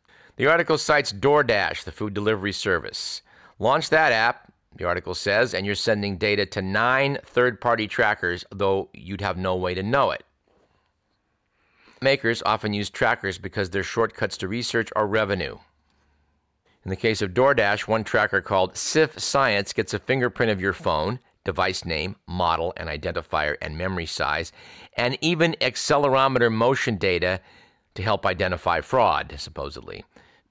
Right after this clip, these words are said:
DoorDash told Fowler, "It doesn't allow trackers to sell or share our data,"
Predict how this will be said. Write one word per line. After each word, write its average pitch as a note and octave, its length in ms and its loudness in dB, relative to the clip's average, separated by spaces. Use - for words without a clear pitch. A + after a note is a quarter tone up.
DoorDash A#2 420 2
told A2+ 240 2
Fowler, A#2+ 380 4
"It G2 80 0
doesn't D3 240 0
allow B2 240 2
trackers G#2 420 0
to F2 100 -8
sell B2 460 4
or F2 140 -2
share A#2 320 2
our G2+ 120 4
data," F2 440 -2